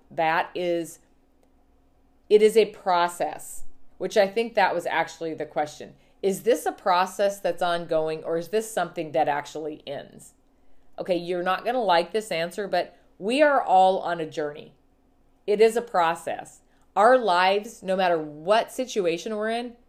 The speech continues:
is a journey. So even though you're going through something, everybody else is going through something too.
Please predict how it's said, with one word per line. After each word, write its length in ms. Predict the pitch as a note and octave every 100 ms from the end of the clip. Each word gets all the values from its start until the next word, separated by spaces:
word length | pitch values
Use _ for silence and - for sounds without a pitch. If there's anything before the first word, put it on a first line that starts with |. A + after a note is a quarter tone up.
| _ _ _ -
is 160 | G#3+
a 40 | A#3
journey. 480 | G#3 B3 G3+ - _ _ _ _ _ _ _ _ _
So 320 | - C4+ B3
even 320 | A3+ D4+ F4
though 160 | D4+ B3+
you're 240 | A3+ A#3
going 380 | B3+ A#3+ A3+ A3+
through 180 | A3 A3
something, 540 | - G3+ G#3 A#3+ B3 - _ -
everybody 480 | A3+ C#4 A#3 G#3
else 200 | F#3+ G3
is 140 | G3+ F3
going 300 | F3+ E3+ E3+
through 160 | F3+
something 460 | E3+ F#3 E3+ E3+ D#3+
too. 380 | D#3 D#3 E3+